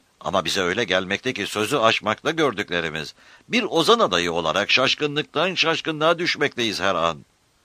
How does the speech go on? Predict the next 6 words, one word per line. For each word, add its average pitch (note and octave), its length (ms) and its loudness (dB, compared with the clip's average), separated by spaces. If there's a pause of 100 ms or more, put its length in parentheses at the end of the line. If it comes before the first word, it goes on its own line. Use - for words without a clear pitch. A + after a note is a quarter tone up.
(760)
Bu A3+ 140 -2
şaşkınlıklar D3+ 880 -2
birer G#2 320 2
yırdır D#2+ 580 -4
demektesin D2+ 480 -8
anladığımca. C#2 840 -8